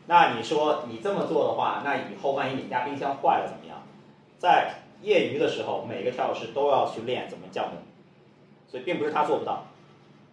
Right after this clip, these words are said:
OK，但升温的时候一件很好的事情是什么？让你在很忙的时候做多杯酒变成了可能性。对，这是我们当时考虑到的一个效率、工作效率的一个问题。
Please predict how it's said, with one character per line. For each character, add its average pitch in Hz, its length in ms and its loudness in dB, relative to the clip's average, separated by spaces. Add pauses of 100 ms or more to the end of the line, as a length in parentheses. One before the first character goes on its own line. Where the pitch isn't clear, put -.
(100)
OK， 120 380 -8
但 - 220 2
升 220 240 4
温 226 100 2
的 - 80 2
时 143 80 0
候 131 120 4
一 - 20 -2
件 139 160 -4
很 160 160 -6
好 - 180 -2
的 - 60 -10
事 139 80 -8
情 120 120 -8
是 - 40 -12
什 101 80 -12
么？ 101 180 -8
让 160 300 0
你 - 80 -10
在 - 220 -4
很 101 160 -10
忙 104 200 -8
的 127 80 -4
时 127 60 -6
候 117 160 -4
做 101 240 -2
多 139 160 0
杯 139 160 0
酒 101 120 -8
变 113 140 -8
成 110 120 -10
了 107 100 -12
可 - 60 -14
能 - 120 -18
性。 - 120 -18 (1040)
对， 107 140 -6
这 147 120 0
是 127 220 -4
我 104 80 -6
们 101 140 -10
当 123 160 -4
时 110 180 -8
考 - 220 -10
虑 107 100 -6
到 107 200 -2
的 101 60 -6
一 - 60 -8
个 - 80 -6
效 101 300 -2
率、 98 120 -8
工 127 80 -10
作 104 120 -4
效 - 200 -2
率 104 60 -4
的 87 100 -8
一 87 80 -10
个 95 60 -12
问 - 100 -12
题。 - 100 -16